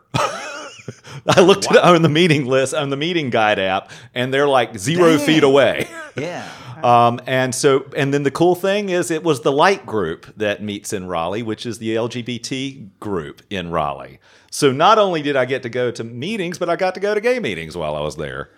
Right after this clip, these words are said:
Speaker 1: And
Speaker 2: That
Speaker 1: that was on Thursday night and Saturday night both.
Speaker 2: The, when I was in Ireland, it was time for a meeting. We were in Killarney, and we were in a hotel, and I was like, I, I,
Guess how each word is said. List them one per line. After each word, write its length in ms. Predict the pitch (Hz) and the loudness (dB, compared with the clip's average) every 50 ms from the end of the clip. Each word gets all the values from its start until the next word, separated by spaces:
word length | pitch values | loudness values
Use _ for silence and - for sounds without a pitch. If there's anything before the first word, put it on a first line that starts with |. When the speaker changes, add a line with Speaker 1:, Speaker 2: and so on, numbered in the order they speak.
| _ - _ _ - | _ -20 _ _ -6
Speaker 1:
And 180 | - 214 208 | -4 -2 0
Speaker 2:
That 140 | 127 135 147 | 0 0 0
Speaker 1:
that 20 | |
was 160 | 170 147 123 139 | 0 0 0 0
on 160 | 135 131 123 | -2 -2 -2
Thursday 380 | - 139 147 143 147 151 147 | -2 -2 -2 -2 -2 -4 -6
night 200 | 143 143 143 139 | -4 -2 -2 -2
and 160 | 143 160 180 170 | -4 -6 -8 -6
Saturday 400 | - 160 147 135 139 131 131 127 | -4 -4 -2 -2 -2 -4 -4 -4
night 240 | 127 127 123 127 | -6 -6 -8 -8
both. 380 | 123 139 - - - _ _ _ _ _ _ _ _ | -10 -12 -12 -12 -14 _ _ _ _ _ _ _ _
Speaker 2:
The, 180 | 135 107 117 127 | -14 -12 -12 -10
when 280 | - - 110 123 123 127 | -10 -8 -6 -6 -4 -4
I 120 | 131 135 | -4 -4
was 180 | 131 117 110 123 | -6 -8 -8 -10
in 160 | 113 104 95 | -10 -10 -10
Ireland, 720 | 92 110 113 127 139 139 123 104 92 87 87 85 - - _ _ _ _ _ - | -6 -4 -2 -2 -2 -4 -6 -8 -10 -10 -12 -16 -18 -20 _ _ _ _ _ -12
it 160 | 110 117 98 | -10 -10 -8
was 220 | 98 92 - - | -10 -10 -14 -16
time 460 | - - - 117 113 120 117 107 101 | -18 -14 -10 -8 -6 -6 -6 -6 -8
for 240 | 98 - 120 101 92 | -10 -8 -8 -8 -8
a 80 | 92 92 | -10 -10
meeting. 500 | 95 95 110 117 113 104 92 85 78 80 | -10 -8 -8 -8 -8 -8 -10 -14 -14 -12
We 140 | 92 110 107 | -10 -8 -8
were 120 | 98 101 | -8 -8
in 140 | 98 95 92 | -10 -12 -12
Killarney, 580 | - - 104 98 107 117 120 113 95 90 85 | -12 -10 -8 -6 -6 -6 -6 -6 -8 -10 -12
and 120 | 90 95 92 | -14 -12 -12
we 80 | 104 | -10
were 80 | 104 101 | -10 -10
in 80 | 92 90 | -10 -12
a 60 | 85 | -12
hotel, 440 | 107 107 98 - - 127 120 107 98 | -12 -12 -12 -12 -12 -12 -10 -10 -12
and 100 | 92 92 | -10 -10
I 140 | 117 139 | -8 -8
was 220 | 151 127 98 - 98 | -8 -10 -12 -14 -14
like, 280 | 87 80 78 80 90 107 | -14 -14 -14 -14 -14 -16
I, 520 | - - 139 139 139 139 - 117 113 110 - | -12 -6 -4 -4 -4 -4 -6 -10 -10 -10 -14
I, 60 | - | -20